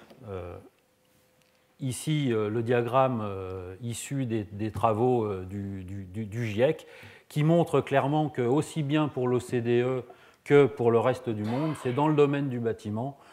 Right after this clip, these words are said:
où le potentiel d'atténuation de ces rejets de gaz à effet de serre est le plus grand. Alors,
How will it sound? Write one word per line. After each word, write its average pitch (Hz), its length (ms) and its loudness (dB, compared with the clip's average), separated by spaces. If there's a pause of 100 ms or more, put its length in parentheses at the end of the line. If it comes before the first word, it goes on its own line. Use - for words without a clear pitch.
(220)
où 143 140 2
le 131 100 6
potentiel 151 680 2
d'atténuation 117 760 -2 (100)
de 101 180 -10
ces 95 640 -10
rejets 110 520 -4 (120)
de 101 100 -8
gaz 98 220 -4
à 98 60 -2
effet 92 200 -6
de 87 80 -14
serre 127 300 -6 (420)
est 120 100 -4
le 113 60 0
plus 110 160 -6
grand. 85 220 -12 (840)
Alors, 131 240 2